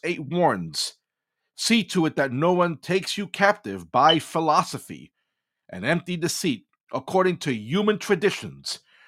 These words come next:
according to the elemental spirits of the world, and not according to Christ." Or as the New Living Translation phrases it, "Don't let anyone capture you with empty philosophies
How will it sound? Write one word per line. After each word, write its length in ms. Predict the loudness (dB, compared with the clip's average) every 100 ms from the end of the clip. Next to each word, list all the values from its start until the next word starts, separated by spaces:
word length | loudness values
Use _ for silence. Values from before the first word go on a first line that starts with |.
| -12 0
according 580 | 2 6 8 8 4 0
to 120 | -2
the 260 | -2 -4 2
elemental 560 | 2 4 2 0 -4
spirits 500 | -6 -2 0 0 -2
of 120 | -4 -2
the 100 | -2
world, 420 | 0 -2 -4 -16 _ _ _ -8
and 340 | -6 -4 4
not 320 | 6 6 2 _ _ -12
according 540 | -10 0 2 2 -2
to 80 | -8
Christ." 540 | -4 -2 -2 -8 -14 _ _ _ _ _ _ _ 0
Or 160 | 6 6
as 140 | 4
the 100 | 0
New 220 | 0 0
Living 320 | 2 2 2 0
Translation 800 | 2 2 2 0 -2 -4 -8
phrases 460 | -10 -10 -10 -10 -14
it, 160 | -16 -20 _ _ _ _ _ _ _ -4
"Don't 260 | 2 4
let 120 | 4 4
anyone 460 | 2 2 0 -2
capture 460 | 0 2 2 0 -2
you 180 | 0 0
with 240 | -2 -6 2
empty 380 | 2 2 -4 -8
philosophies 920 | -4 0 2 0 -6 -12 -14 -14